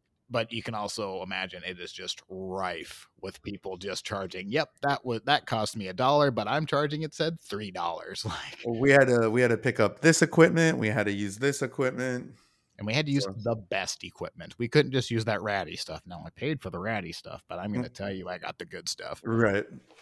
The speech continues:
Speaker 2: And then they would split it amongst the outfit?
Speaker 1: Uh, you know,
Speaker 2: Or
Speaker 1: I don't think I looked that up.
Speaker 2: Oh, huh. Okay.
Speaker 1: I
Speaker 2: Okay.
Speaker 1: went, I would assume so.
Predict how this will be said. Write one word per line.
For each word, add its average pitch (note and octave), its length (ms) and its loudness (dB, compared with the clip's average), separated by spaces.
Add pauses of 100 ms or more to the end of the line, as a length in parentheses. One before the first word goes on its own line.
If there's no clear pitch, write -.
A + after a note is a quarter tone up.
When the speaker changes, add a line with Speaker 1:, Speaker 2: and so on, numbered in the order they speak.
(1040)
Speaker 2:
And C#3 140 4
then C#3 80 6
they C3 80 8
would A#2 140 6
split B2+ 260 2
it A#2 80 4
amongst G#2+ 320 0
the F#2 100 2
outfit? C#3+ 520 0 (640)
Speaker 1:
Uh, F4 560 0 (1500)
you B2+ 140 -4
know, A#3 120 -4
Speaker 2:
Or F3 100 0
Speaker 1:
I D#3+ 60 -2
don't G3+ 200 -8
think - 220 -14
I C3+ 120 2
looked F#2 340 -4
that B2+ 180 0
up. A#3+ 260 -8 (1120)
Speaker 2:
Oh, A#2 240 -8 (140)
huh. - 180 -6 (220)
Okay. G#2 340 -8 (300)
Speaker 1:
I C#3 180 2
Speaker 2:
Okay. F3+ 100 4
Speaker 1:
went, F3 380 -2
I B2 200 4
would D3+ 180 6
assume D3+ 460 0
so. F#2 420 -6